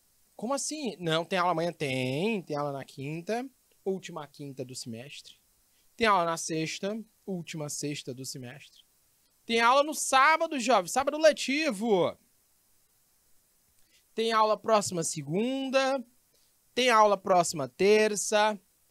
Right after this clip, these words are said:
mas na próxima quarta não tem aula, não. <laughs> Próxima quarta não tem aula, não. Beleza? Nossa última quarta-feira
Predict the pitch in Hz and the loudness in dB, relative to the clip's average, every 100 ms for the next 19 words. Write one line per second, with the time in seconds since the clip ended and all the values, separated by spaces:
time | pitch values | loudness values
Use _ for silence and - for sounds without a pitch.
0 | _ _ _ 139 143 147 127 127 135 165 | _ _ _ -6 -4 -4 -4 -4 -2 -4
1 | 147 - 131 143 156 190 175 214 370 277 | -8 -6 -8 -8 -12 -8 -6 -6 -6 -10
2 | 107 _ _ _ _ _ _ _ 156 - | -12 _ _ _ _ _ _ _ -18 -18
3 | _ 165 196 202 196 175 135 123 - _ | _ -8 -6 -6 -12 -14 -16 -20 -20 _
4 | _ _ _ _ _ - 143 - 165 - | _ _ _ _ _ -8 -8 -6 -12 -6
5 | 160 165 185 175 185 214 262 190 165 160 | -8 -6 -14 -12 -10 -10 -6 -2 -2 -4
6 | - _ _ _ _ _ _ _ 160 185 | -12 _ _ _ _ _ _ _ -2 2
7 | 214 240 254 277 240 _ _ _ _ _ | 4 4 2 2 -2 _ _ _ _ _
8 | _ _ 156 175 202 226 196 208 208 220 | _ _ -4 -2 2 2 2 0 -2 -2
9 | 208 214 202 202 226 208 - 190 190 190 | 0 2 2 2 -2 -2 0 2 4 4
10 | 202 | 2